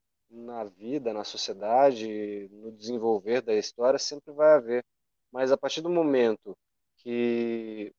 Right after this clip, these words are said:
se busca a ciência, né, que se busca o conhecimento pra resolver esses problemas, eu acho que a,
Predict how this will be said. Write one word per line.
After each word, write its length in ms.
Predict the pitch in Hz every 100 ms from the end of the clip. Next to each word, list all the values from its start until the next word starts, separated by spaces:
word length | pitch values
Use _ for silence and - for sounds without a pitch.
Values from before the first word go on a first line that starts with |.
| _
se 200 | - -
busca 680 | 127 139 135 - - 101 92 _
a 80 | -
ciência, 880 | - - 139 135 139 127 - 110 92 _ _ _ _ _
né, 220 | 110 120 120 _ _ _
que 120 | 127
se 180 | - 135
busca 760 | 120 131 127 - - 113 101 - _ -
o 80 | -
conhecimento 1160 | - 147 143 139 - 117 110 131 147 135 101 -
pra 120 | 113
resolver 480 | 107 104 104 95 123
esses 260 | 131 - -
problemas, 760 | - 98 110 135 139 98 - _ _ _ _ -
eu 140 | 120
acho 260 | 123 123 -
que 140 | 135
a, 640 | 131 123 123 120 117 110